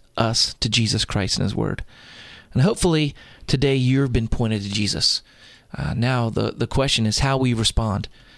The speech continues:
How we respond. We encourage you, keep short account of your sin.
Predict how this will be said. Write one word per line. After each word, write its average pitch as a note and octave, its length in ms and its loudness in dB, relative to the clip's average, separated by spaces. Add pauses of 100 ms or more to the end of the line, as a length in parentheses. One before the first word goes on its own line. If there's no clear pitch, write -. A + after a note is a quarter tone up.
(300)
How C3+ 200 2
we C3 60 2
respond. A2 460 0 (680)
We C#3 200 4
encourage B2+ 380 0
you, G#2+ 100 2
keep - 260 -2
short B2+ 200 2
account A2+ 300 0
of G#2 80 0
your G2+ 60 2
sin. G2 360 0